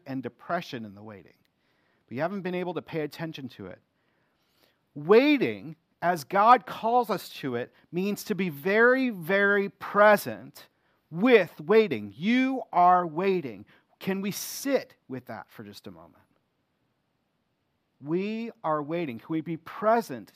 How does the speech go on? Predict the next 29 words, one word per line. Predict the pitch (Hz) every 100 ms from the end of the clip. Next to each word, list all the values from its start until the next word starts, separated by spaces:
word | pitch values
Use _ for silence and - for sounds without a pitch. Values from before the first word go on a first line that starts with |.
| -
to | 151
our | 139
waiting? | 139 139 107 107
We | 185
are | 220 156
waiting | 143 156 165 180 180 170 _ _
for | 135
this | 131 120
virus | 110 131 147 147 120 120 - _ _ _ _ _
to | 127
be | 107 110
gone | 95 123 127 117 117
from | - 110
our | 101
society. | - 101 - 92 82 _ 92 _ _ _ _ _ _ _ _ _ _ _ _ _
We | 208 254
are | 214
waiting | 131 110 139 170 180 123 80 110 _ _ _ _
for | -
those | 135 147 156
who | -
are | 131
sick | - - 185
in | 165
the | 139
hospital | 120 147 147 - 110 82 117 _ _ _ _ _ _ -
to |
be | 107 113
healed. | - 120 107 143